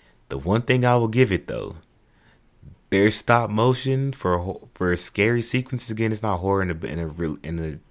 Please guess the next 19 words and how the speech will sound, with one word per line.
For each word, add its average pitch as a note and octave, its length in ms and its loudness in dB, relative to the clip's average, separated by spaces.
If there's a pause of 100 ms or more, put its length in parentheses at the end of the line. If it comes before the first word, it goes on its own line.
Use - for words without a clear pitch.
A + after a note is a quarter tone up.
(160)
a, - 180 -10
I E2+ 100 -6
was E2+ 140 -6
more F2 180 -2
dark E2 260 -4
fantasy E2+ 500 -4
because D2 380 -10
it's - 160 -12
for - 120 -12
kids. C#2 440 -8 (500)
But G2 140 0
for F#2 80 -4
kids, C#3+ 500 -2 (960)
man, C#3 360 4
this G2+ 100 2
shit - 180 -2
can - 80 -14
be D2+ 80 -8
creepy. C#2+ 480 -8